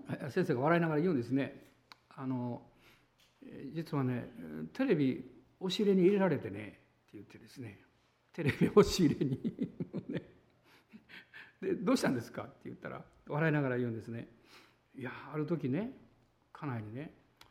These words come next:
もうなんかね、テレビが妨げだ」ってね、「水戸黄門とかあんなんやるとこ見てしまう」とか言ってね。だから奥さんが言ったそうです。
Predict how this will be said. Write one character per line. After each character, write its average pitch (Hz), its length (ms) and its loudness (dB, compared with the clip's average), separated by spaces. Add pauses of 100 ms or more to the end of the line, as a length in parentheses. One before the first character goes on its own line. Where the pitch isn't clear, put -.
(200)
も 180 680 -8
う 175 40 -6
な 185 140 0
ん 202 80 0
か 165 120 0
ね、 143 340 0
テ 202 100 -10
レ 202 100 2
ビ 165 100 0
が 151 260 0 (640)
妨 180 420 -2
げ 165 60 0
だ」 120 80 -4 (360)
っ - 40 -20
て 139 60 -20
ね、 131 200 -18 (360)
「水 135 100 -12
戸 139 140 0
黄 139 100 -4
門 131 220 2
と 123 80 -4
か 120 100 -8
あ 139 60 -2
ん 147 40 0
な 143 60 -2
ん - 20 -4
や 131 60 -4
る 135 60 -6
と 131 120 -8
こ 131 140 -6
見 139 140 0
て 165 120 0
し - 120 -8
ま 135 80 -8
う」 - 40 -14
と - 40 -18
か - 60 -20 (360)
言 - 80 -20
っ - 40 -20
て - 80 -20
ね。 - 60 -20 (920)
だ 165 60 -12
か 160 60 -6
ら 151 40 -4
奥 165 120 -4
さ 165 80 0
ん - 20 4
が 139 40 4
言 147 80 2
っ - 20 -4
た 151 80 -2
そ 117 80 -4
う 107 40 -6
で 101 120 -12
す。 - 80 -20